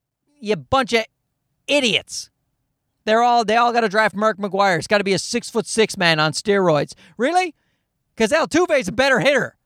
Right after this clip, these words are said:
How about that? Gonna win the M V P. Uh, for the Patriots, my buddy Tom Brady, drinking lots of water. Tom is not one of the small guys, but Tom always uses the small guys, like Edelman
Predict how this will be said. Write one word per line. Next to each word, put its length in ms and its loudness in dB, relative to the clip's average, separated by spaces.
How 100 2
about 180 0
that? 260 0
Gonna 160 -4
win 180 0
the 120 2
M 100 0
V 160 -2
P. 340 0
Uh, 320 0
for 200 -4
the 120 -4
Patriots, 520 -2
my 160 0
buddy 220 0
Tom 380 0
Brady, 420 0
drinking 280 -4
lots 260 -2
of 60 -4
water. 320 0
Tom 320 0
is 100 -8
not 160 0
one 100 -4
of 60 -6
the 80 -10
small 300 -4
guys, 220 -2
but 140 -12
Tom 240 2
always 300 2
uses 320 -2
the 100 -8
small 280 4
guys, 360 0
like 300 0
Edelman 480 2